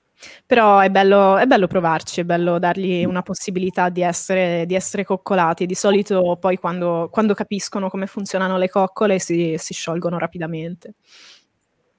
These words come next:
Speaker 2: Allora ragazzi, siamo in
Speaker 1: Sì.
Speaker 2: conclusione, ovviamente siamo arrivati a cento, eh, però, eh,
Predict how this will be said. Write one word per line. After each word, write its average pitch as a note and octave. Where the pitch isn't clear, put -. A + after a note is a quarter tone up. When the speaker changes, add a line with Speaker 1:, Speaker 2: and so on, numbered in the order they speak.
Speaker 2:
Allora F#3+
ragazzi, F#3
siamo D#3+
in A3
Speaker 1:
Sì. A3
Speaker 2:
conclusione, G#3
ovviamente C#3
siamo B2
arrivati B2+
a B2+
cento, A2+
eh, G2+
però, G#2
eh, F2